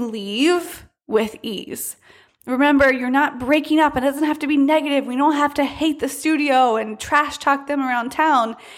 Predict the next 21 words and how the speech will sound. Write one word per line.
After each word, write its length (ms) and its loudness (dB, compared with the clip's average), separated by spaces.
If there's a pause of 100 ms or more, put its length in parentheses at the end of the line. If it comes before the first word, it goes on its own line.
(340)
It's 240 -2
actually 320 -2
the 200 -2
opposite. 440 0
Like, 160 -8
the 80 2
relationship 640 -2
is 120 -6
just 240 -8
complete. 540 -2
You 140 -10
can 340 -8
love 480 2
the 80 -2
studio 500 0
for 380 -2
everything 400 0
that 140 -4
it's 120 -6
given 300 0
you 320 2